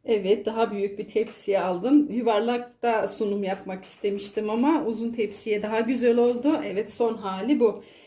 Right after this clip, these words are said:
Şimdi önceden ısıttığım yüz seksen derecelik fırınıma yaklaşık, e, yirmi beş dakika pişireceğim. Evet, işte balığımızın son hali. Çok da aşırı kurutmayın.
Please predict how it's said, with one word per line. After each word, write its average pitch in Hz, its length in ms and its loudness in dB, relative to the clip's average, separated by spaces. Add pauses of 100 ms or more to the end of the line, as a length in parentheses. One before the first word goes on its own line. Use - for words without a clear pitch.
(140)
Şimdi 294 300 6
önceden 240 540 2
ısıttığım 285 760 2
yüz 226 540 -2
seksen 240 420 0
derecelik 214 560 2
fırınıma 240 520 0
yaklaşık, 240 720 -2
e, 208 40 4
yirmi 233 520 2
beş 277 260 4
dakika 214 480 -6
pişireceğim. 185 520 -10 (1300)
Evet, 196 500 -4
işte 208 400 -6
balığımızın 185 760 -2
son 214 320 -6
hali. 185 420 -2 (140)
Çok 285 300 2
da 240 80 2
aşırı 226 400 0
kurutmayın. 254 800 2